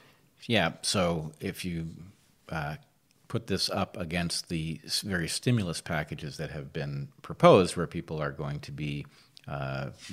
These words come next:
given some infusion of cash, those things are good, and it's necessary that something be done because so many people have been sidelined. But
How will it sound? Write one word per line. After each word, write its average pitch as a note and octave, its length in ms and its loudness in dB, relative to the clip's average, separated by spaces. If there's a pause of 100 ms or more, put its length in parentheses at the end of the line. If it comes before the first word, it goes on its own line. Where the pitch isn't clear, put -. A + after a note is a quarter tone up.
given D2+ 260 -4
some D2 260 -2
infusion D#2 540 -4
of D2 100 -12
cash, A2+ 440 2
those F#2+ 220 -2
things F2+ 260 -2
are D2+ 240 0
good, G2+ 420 2
and F#2+ 100 0
it's E2 220 -4
necessary E2 800 -2 (140)
that D#2 240 -6
something A#2 400 2
be D#2 100 -2
done D2+ 320 -2
because D#2 280 -6
so F2 180 -2
many E2 180 -2
people D#2 500 -6 (340)
have D2 200 -6
been D#2 100 -2
sidelined. D#2 760 2
But F#2 200 -2